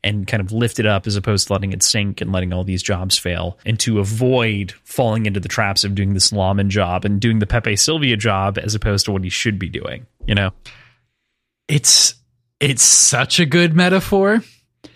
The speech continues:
Speaker 2: that I wonder if it's too good of a metaphor and if it's entirely fabricated as a means of pushing
Speaker 1: Oh, okay.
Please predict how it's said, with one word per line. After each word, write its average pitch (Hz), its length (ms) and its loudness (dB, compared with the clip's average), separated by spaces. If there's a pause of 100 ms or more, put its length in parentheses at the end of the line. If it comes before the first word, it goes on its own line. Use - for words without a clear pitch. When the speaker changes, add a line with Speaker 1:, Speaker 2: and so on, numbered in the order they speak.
(340)
Speaker 2:
that 127 180 4
I 127 80 4
wonder 127 280 4
if 120 120 0
it's - 200 0
too 151 360 4
good 165 160 4
of 170 140 4
a 175 80 4
metaphor 180 680 4
and 147 240 4
if 123 140 2
it's 117 160 -2
entirely 120 500 2
fabricated 107 1000 -2 (200)
as 113 200 0
a 92 60 -6
means 131 760 4
of 110 380 -2 (280)
pushing 143 680 4
Speaker 1:
Oh, 113 280 -2
okay. 135 320 -2